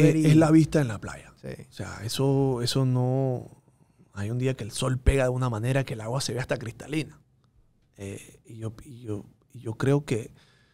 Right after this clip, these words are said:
Speaker 2: que el lugar fue creado en mi cabeza. Eh, yo no lo creé solo porque tengo socios y, y no me, no, no, no todo es mío. Mi lugar en mi cabeza era,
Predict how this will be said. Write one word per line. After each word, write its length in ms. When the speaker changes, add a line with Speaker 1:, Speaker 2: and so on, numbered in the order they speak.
Speaker 2:
que 120
el 40
lugar 220
fue 260
creado 720
en 140
mi 100
cabeza. 600
Eh, 160
yo 100
no 100
lo 120
creé 220
solo 340
porque 320
tengo 240
socios 420
y, 140
y 100
no 120
me, 320
no, 280
no, 140
no 160
todo 220
es 120
mío. 340
Mi 120
lugar 180
en 80
mi 80
cabeza 520
era, 400